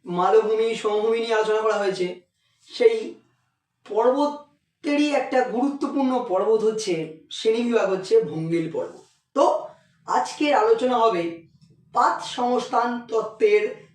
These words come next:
সাহায্যে ভঙ্গিল পর্বতের উৎপত্তি ব্যাখ্যা করো।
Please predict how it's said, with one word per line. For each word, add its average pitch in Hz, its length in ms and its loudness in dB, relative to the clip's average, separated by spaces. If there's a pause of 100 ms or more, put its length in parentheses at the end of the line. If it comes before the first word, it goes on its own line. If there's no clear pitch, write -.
সাহায্যে 185 880 0 (320)
ভঙ্গিল 233 480 -4
পর্বতের 190 840 0 (220)
উৎপত্তি 254 640 -6
ব্যাখ্যা 175 260 -4
করো। - 320 -4